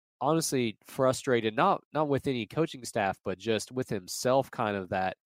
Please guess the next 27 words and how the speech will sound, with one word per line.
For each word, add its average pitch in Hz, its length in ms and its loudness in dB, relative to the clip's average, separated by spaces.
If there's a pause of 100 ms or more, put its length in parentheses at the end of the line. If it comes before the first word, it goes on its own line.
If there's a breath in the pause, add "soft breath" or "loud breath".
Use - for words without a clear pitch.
(360)
you 117 80 -2
know, 101 80 0
he 110 160 -4
still 120 320 0
has 104 200 -6
not 110 200 0
been 104 120 -8
able 107 300 -2
to 101 560 -6 (480)
narrow 120 340 2
this 101 220 -4
down. 110 600 0 (320)
And 113 120 -10
so, 117 680 2
uh, 113 160 2
when 110 260 -4
you 117 80 -6
hear 147 120 0
about 135 180 0
him 110 160 -4
coming 160 260 -2
to 131 60 -4
Carolina 104 500 0
for 107 200 -4
a 101 40 -4
basketball 101 480 0
game, 92 380 -10